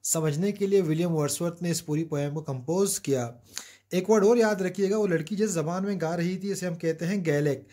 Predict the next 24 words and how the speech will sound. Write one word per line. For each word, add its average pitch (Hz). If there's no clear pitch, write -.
अ 180
सेल्टिक 185
लैंग्वेज, 175
जो 175
अभी 190
भी 220
स्कॉटलैंड 196
के, 208
आ, 160
सहराओं 156
में 202
और 196
पहाड़ों 147
में 170
ये 165
लैंग्वेज 147
लोग, 170
आ, 147
क्या 156
कहते 151
हैं, 180
बोलते 147
रहते 135
हैं। 127